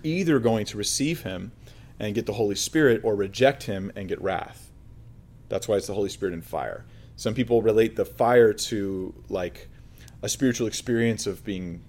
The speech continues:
uh, you know, like, on fire for Jesus. Like, this is not the kind of on fire for Jesus that you want, right? This is the wrong kind of on fire. Um, and it's an allegory 'cause you're not literally chaff, so there isn't necessarily literally fire, but it's a,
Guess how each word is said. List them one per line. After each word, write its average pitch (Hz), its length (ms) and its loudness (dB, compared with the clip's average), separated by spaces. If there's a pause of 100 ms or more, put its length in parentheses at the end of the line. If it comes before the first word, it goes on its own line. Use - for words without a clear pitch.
(140)
uh, 90 180 -4
you 110 100 -4
know, 98 100 -4
like, 85 180 -4
on 95 100 -8
fire 117 320 -2
for 104 120 -4
Jesus. 104 400 -6
Like, 98 100 -4
this 110 160 -4
is 104 100 -6
not 110 160 0
the 110 60 -2
kind 107 220 -4
of 101 80 -6
on 95 100 -4
fire 104 300 2
for 101 120 -10
Jesus 107 420 -2
that - 140 -12
you 98 60 -8
want, 123 300 0
right? 92 160 -4
This 107 140 -4
is 101 80 -8
the 98 100 -2
wrong 120 320 4
kind 107 220 -4
of 90 60 -2
on 90 120 -4
fire. 87 400 0 (600)
Um, 92 320 -4 (540)
and 104 80 0
it's 113 100 0
an 143 80 2
allegory 110 520 8
'cause 113 160 -4
you're 110 80 -2
not 101 160 0
literally 113 340 2
chaff, 87 480 -2
so - 160 -8
there 95 100 -2
isn't 101 120 -6
necessarily 95 340 -4
literally 107 420 2
fire, 85 400 -2
but 98 140 -4
it's 90 140 -8
a, 90 100 -6